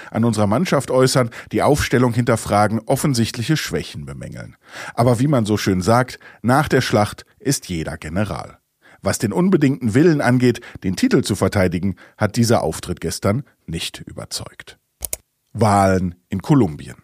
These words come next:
Der konservative Kandidat Iván Duque hat die Präsidentenwahl in Kolumbien gewonnen. Bei der Abstimmung ging es auch um die Zukunft des historischen Friedensabkommens mit der linken Guerillabewegung farc. Duque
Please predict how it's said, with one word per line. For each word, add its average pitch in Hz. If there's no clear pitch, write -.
Der 131
konservative 123
Kandidat 107
Iván 101
Duque 127
hat 110
die 135
Präsidentenwahl 101
in 92
Kolumbien 78
gewonnen. 87
Bei -
der 101
Abstimmung 127
ging 160
es -
auch 104
um 117
die 160
Zukunft 92
des 117
historischen 117
Friedensabkommens 131
mit -
der 139
linken 101
Guerillabewegung 85
farc. -
Duque 131